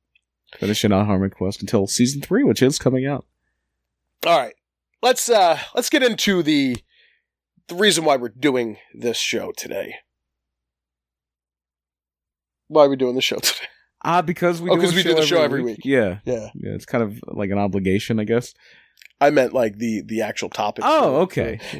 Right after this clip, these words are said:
Speaker 2: not like, "Hey, why did he just spend"
Speaker 1: You mean this wasn't a format change to larping, my dude?
Speaker 2: It wasn't larping,
Speaker 1: Oh.
Speaker 2: no. It could be.
Speaker 1: It could be, yeah.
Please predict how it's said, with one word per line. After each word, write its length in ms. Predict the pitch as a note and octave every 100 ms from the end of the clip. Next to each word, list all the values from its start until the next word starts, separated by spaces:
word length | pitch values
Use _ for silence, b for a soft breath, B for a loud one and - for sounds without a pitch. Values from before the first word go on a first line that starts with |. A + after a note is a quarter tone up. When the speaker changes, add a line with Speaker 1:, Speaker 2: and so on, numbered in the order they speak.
| C#3
Speaker 2:
not 300 | D#3+ D#3+ D3+
like, 300 | D#3 C#3+ B B B
"Hey, 180 | - F3
why 200 | D3+ D#3
did 80 | D3+
he 80 | D#3+
just 220 | D3 D#3
spend" 200 | - D#3+
Speaker 1:
You 60 | F#3+
mean 140 | G#3+
this 120 | G3+
wasn't 240 | G#3 G3 F#3+
a 20 |
format 360 | - E3+ F#3 F#3
change 300 | F#3 F3+ -
to 120 | D#3+
larping, 420 | C#3 D3 D3 F3+
my 160 | F3+ F#3
dude? 220 | F#3+ -
Speaker 2:
It 180 | E3+ D#3+
wasn't 300 | D#3+ C#3 C#3+
larping, 440 | C#3 D#3+ A#2 B2
Speaker 1:
Oh. 240 | C3 B2 G#2+
Speaker 2:
no. 80 |
It 100 | D3
could 260 | - C#4 D4+
be. 340 | - E3 G3 - _ _ _ G#3+ _
Speaker 1:
It 160 | D#3+ C#3+
could 200 | F3 D4
be, 180 | A2
yeah. 200 | B2+ G#3